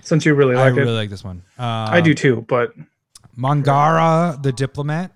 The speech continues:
Speaker 2: three and a white. It is a human cleric. Uh, two four, lifelink. Whenever an opponent attacks with creatures, if two or more of those creatures are attacking you or, and or a planeswalker you control,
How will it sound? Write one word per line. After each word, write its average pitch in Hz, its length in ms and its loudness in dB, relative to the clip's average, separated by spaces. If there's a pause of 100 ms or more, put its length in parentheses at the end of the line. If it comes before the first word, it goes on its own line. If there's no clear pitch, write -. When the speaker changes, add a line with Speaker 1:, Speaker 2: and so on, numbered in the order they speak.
(120)
Speaker 2:
three 170 840 -8
and 131 160 -6
a 127 40 -4
white. 120 680 -6
It 123 140 -10
is 117 180 -6
a 110 60 -4
human 113 400 -6
cleric. 123 600 -8 (640)
Uh, 101 540 -8
two 127 200 -6
four, 123 600 -8
lifelink. 117 920 -6 (400)
Whenever 175 320 0
an 190 60 0
opponent 190 420 -2
attacks 160 460 -8
with 151 260 -6 (340)
creatures, 123 920 -8
if 123 200 -10
two - 240 -6
or 202 140 -2
more 147 380 -2
of 190 80 -2
those 135 200 -2
creatures 123 360 -6
are 117 160 -2
attacking 117 520 -6
you 143 520 -4
or, - 220 -12 (120)
and 151 360 -2
or 143 180 -4
a 139 40 -6
planeswalker 143 540 -8
you 104 120 -10
control, 95 500 -12